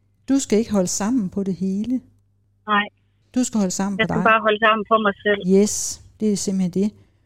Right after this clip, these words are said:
Speaker 1: Du skal ikke fikse eller redde andre.
Speaker 2: Nej, jeg skal redde mig selv.
Speaker 1: Yes. Og, øh, du skal ikke være afholdt af andre.
Speaker 2: Nej.
Speaker 1: Og det, der menes med at være afholdt, det vil sige, at, øh,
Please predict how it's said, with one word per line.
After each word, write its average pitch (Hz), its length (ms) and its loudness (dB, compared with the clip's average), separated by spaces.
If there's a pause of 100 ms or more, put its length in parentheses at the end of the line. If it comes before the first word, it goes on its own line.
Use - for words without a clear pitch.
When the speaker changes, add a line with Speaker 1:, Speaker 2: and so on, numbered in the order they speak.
(320)
Speaker 1:
Du 240 80 2
skal 220 180 0
ikke 226 120 -2
fikse 233 540 0
eller 170 240 0
redde 185 360 0
andre. 226 400 -6 (1300)
Speaker 2:
Nej, 202 260 0 (100)
jeg 202 180 -2
skal 208 140 -4
redde 208 260 4
mig 196 160 2
selv. 202 540 0
Speaker 1:
Yes. - 380 -6 (840)
Og, 190 520 2
øh, 180 160 0 (220)
du 240 100 2
skal - 160 0
ikke 226 140 -2
være 196 220 0
afholdt 202 720 -2 (680)
af 185 120 2
andre. 185 440 -2 (840)
Speaker 2:
Nej. 220 200 4 (300)
Speaker 1:
Og - 160 -6
det, 233 120 0
der 240 60 0
menes 214 340 0
med 208 80 0
at 185 120 -2
være 165 260 -2
afholdt, 185 400 -2
det 202 80 -4
vil 196 80 -4
sige, 214 400 -2
at, - 360 -4
øh, 175 180 -2